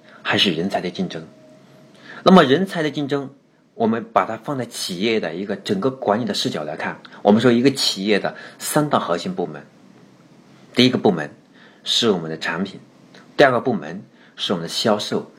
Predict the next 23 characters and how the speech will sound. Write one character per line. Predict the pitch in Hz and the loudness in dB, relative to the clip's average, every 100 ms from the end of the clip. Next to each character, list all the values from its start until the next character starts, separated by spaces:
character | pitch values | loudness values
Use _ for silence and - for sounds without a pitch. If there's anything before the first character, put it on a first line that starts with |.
| - - - - | -20 -20 -20 2
第 | 139 | 2
三 | 107 123 | 4 0
个 | 117 | 0
部 | 110 | -2
门 | 87 78 - - - - | -4 -6 -12 -20 -20 -10
是 | - - 120 | -4 0 2
我 | |
们 | 82 76 | 0 -6
的 | |
财 | 76 - - 85 | -12 -12 -10 -8
务。 | 98 - - - - - - - - - | -10 -12 -20 -20 -20 -20 -20 -20 -14 0
而 | 131 - - | 2 2 4
最 | 214 175 | 4 6
重 | - 180 | 4 4
要 | 110 | 4
的 | 90 | 0
两 | 78 | -4
个， | 80 95 - _ _ _ - | -8 -12 -16 _ _ _ -2
一 | 110 | 2
个 | 113 | 2
是 | 101 | 0
财 | 98 - 82 | -6 -8 -8
务， | 87 | -10